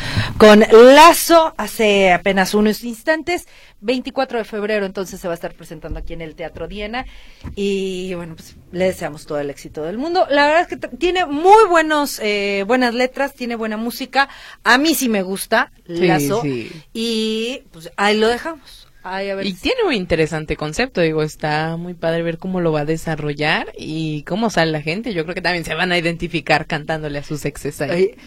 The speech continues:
Speaker 1: lo curioso y que no es-, no, no, no pudimos escuchar de toda esta entrevista es de que me dice, "¿Sabes qué? Que yo tengo muy mala memoria".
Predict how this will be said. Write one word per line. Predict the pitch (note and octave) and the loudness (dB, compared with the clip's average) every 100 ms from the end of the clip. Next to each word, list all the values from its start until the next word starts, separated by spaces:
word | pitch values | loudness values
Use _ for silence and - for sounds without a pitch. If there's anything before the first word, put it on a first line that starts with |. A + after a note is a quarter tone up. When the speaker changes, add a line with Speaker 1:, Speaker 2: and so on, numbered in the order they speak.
| - | -4
Speaker 1:
lo | F#3+ G3 | -4 0
curioso | G#3+ A#3 A#3 | 2 2 0
y | C4 | -4
que | G3 | -6
no | D#3+ | -8
es-, | - | -12
no, | F3 F#3 F3 | -8 -8 -8
no, | F#3 F3+ F#3+ F#3 | -12 -10 -6 -6
no | F3+ F3 | -6 -10
pudimos | F3 F#3 F3 | -8 -8 -8
escuchar | F3 E3 D#3+ D#3+ D#3 | -12 -16 -8 -8 -6
de | D#3+ D#3 | -6 -4
toda | E3+ D#3+ | -2 -2
esta | D#3+ E3 | -2 -10
entrevista | E3 F3 E3+ E3 D#3 - - - - | -6 -8 -6 -10 -10 -12 -14 -14 -14
es | E3+ | -4
de | F#3 F#3 | -4 -2
que | F#3+ | -4
me | |
dice, | F#3 E3+ F3+ D3+ | -4 -6 -8 -8
"¿Sabes | - - F3 A3 - | -12 -8 -6 -8 -10
qué? | G#3 | -12
Que | G#3 F#3 | -10 -10
yo | E3+ | -10
tengo | F3+ F#3 G#3+ | -10 -12 -12
muy | A3+ G#3+ A3+ | -10 -8 -8
mala | G#3+ G3+ D3 D3 A3 | -8 -10 -10 -14 -14
memoria". | A#3+ F3 C3+ E3 D#3+ | -12 -14 -16 -20 -20